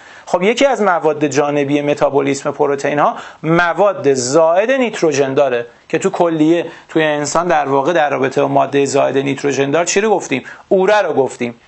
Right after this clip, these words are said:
پس نکته مهم اینه که بافتی که داره فعالیت می‌کنه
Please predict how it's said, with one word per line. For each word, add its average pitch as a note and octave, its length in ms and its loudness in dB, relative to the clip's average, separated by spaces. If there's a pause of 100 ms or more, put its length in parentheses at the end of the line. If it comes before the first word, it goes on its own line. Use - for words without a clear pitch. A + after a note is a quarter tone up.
(160)
پس D3+ 220 0
نکته D#3 320 0
مهم D3+ 300 0
اینه E3+ 220 -2
که A2 200 -2 (360)
بافتی G#3 440 2
که A3+ 120 2
داره G3+ 160 2
فعالیت F3+ 600 0
می‌کنه G#3+ 400 0